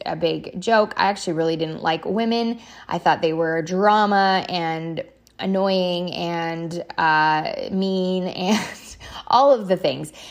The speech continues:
And my mom actually signed me up and she said, "Hey, you're gonna rush." And I was like, "I am doing nothing of the sort." And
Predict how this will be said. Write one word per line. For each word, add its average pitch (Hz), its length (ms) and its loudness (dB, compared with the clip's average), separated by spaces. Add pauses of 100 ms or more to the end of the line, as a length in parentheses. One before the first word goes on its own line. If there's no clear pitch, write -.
(120)
And 202 140 0
my 196 140 4
mom 208 520 4
actually 180 580 0
signed 180 320 0
me 208 120 0
up 147 180 0
and 175 160 -2
she 180 120 -6
said, 180 200 -2
"Hey, 330 180 2
you're 370 100 4
gonna 269 220 2
rush." 226 400 4
And 175 100 -4
I 165 60 -2
was 160 120 -4
like, 143 200 -4
"I 196 100 0
am 143 260 -4
doing 147 480 -6
nothing 180 720 -4
of 156 380 0
the 165 180 -6
sort." - 360 -4 (480)
And 190 640 2